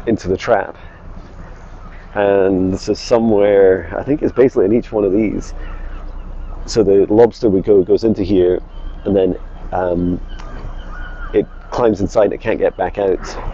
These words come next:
I'm not really sure how it closes and traps it, but it does, and it works. So they just put these down at the, the seabed and rocks, and then, um, once you've done that,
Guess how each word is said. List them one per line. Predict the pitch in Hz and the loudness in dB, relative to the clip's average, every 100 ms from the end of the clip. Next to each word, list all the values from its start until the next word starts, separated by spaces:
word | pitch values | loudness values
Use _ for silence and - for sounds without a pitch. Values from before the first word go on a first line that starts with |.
| - - - - - | -10 -10 -8 -8 -6
I'm | 104 | -2
not | 131 165 | 0 2
really | 170 | 0
sure | - 131 | 0 -2
how | 113 107 | 2 2
it | - - - - | 0 -6 -14 -12
closes | - - 113 127 110 | -12 -2 2 2 0
and | 98 87 | -4 -2
traps | 117 117 - | -4 -6 -6
it, | - - | -8 -4
but | 90 - - - - | -4 -4 -8 -12 -8
it | 85 | 0
does, | 90 85 78 - - - - - | 2 2 -2 -10 -12 -12 -10 -6
and | 95 82 | -4 0
it | 92 | 0
works. | 101 156 - - - - - - | 2 2 0 -4 -16 -14 -12 -4
So | 120 | 2
they | 117 | 4
just | 127 120 | 2 0
put | - 117 | -2 0
these | 107 | 0
down | 104 104 | 2 0
at | - | 2
the, | 95 90 | 0 0
the | 90 | -4
seabed | - 113 101 92 92 - - - - - - - | -2 0 2 4 2 -2 -18 -18 -18 -18 -18 -10
and | - 95 | -4 2
rocks, | 101 104 - - - - - - | 4 4 0 -16 -20 -18 -18 -10
and | 101 98 | -4 0
then, | 95 95 95 92 - - - - - - - | 0 0 0 -4 -6 -18 -20 -20 -20 -20 -8
um, | 90 87 87 90 85 87 - - - - - - - - | -4 -2 0 0 -2 -4 -8 -16 -20 -20 -20 -20 -14 -2
once | 107 95 | -2 -2
you've | 95 | -2
done | 92 | 0
that, | 98 95 - - | 0 -2 -6 -14